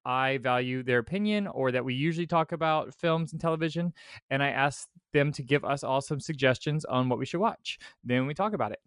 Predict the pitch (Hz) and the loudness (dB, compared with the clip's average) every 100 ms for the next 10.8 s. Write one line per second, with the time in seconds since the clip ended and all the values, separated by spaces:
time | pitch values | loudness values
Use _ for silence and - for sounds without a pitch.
0 | _ - 156 233 254 180 220 190 190 196 | _ -8 0 2 2 0 0 0 -2 -2
1 | 175 180 - 170 196 185 175 - 170 - | 0 -2 -2 -6 -2 0 0 -2 -6 -4
2 | 139 147 156 156 - 180 190 - 139 117 | 0 0 0 -4 -4 -2 0 -2 -4 2
3 | 143 135 - 117 113 - - 180 135 113 | 4 4 2 0 0 -4 2 2 4 -2
4 | - - - - _ _ _ _ - 160 | -6 -20 -20 -20 _ _ _ _ -4 0
5 | 202 254 214 - 202 170 190 175 160 180 | 2 2 0 2 0 2 -4 -2 2 2
6 | - 123 110 107 117 127 143 202 220 196 | 4 2 2 2 0 0 2 0 0 -4
7 | 160 135 127 135 123 127 - 131 104 104 | 0 -2 0 -2 0 -2 0 2 2 0
8 | - - - _ - 123 214 233 202 156 | -10 -16 -20 _ -6 0 2 2 0 -4
9 | 139 139 127 123 110 135 151 147 - 131 | -2 -2 0 -4 0 2 2 0 0 0
10 | 127 - 120 120 117 113 113 | 0 -4 -2 2 2 0 -4